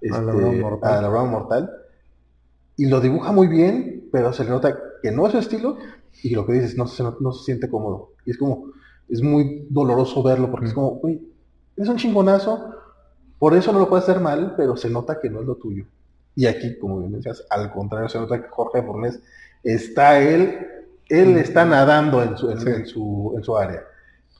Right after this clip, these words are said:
Speaker 2: Y el tema de Dave Stewart, que es este colorista, es de estos coloristas que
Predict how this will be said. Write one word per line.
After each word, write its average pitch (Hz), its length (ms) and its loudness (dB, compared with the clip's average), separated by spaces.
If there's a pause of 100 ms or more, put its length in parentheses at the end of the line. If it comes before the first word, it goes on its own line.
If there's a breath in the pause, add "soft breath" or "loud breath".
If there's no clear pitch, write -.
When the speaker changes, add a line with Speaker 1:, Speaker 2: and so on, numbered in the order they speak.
(260)
Speaker 2:
Y 143 140 4
el 143 200 4
tema 180 220 6
de 147 120 6
Dave 131 340 2
Stewart, 156 420 0
que - 120 -4 (300)
es 104 160 -8
este - 240 -10
colorista, 120 480 -2
es 135 60 2
de 147 60 4
estos - 180 -4
coloristas 127 500 0
que 90 300 -4